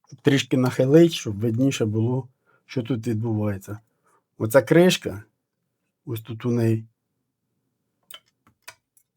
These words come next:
така за-, защолочка. Все, відкривається тут.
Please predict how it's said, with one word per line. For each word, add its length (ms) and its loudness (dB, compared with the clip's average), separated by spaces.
така 240 -2
за-, 240 -2
защолочка. 1000 0
Все, 140 -12
відкривається 960 2
тут. 320 -2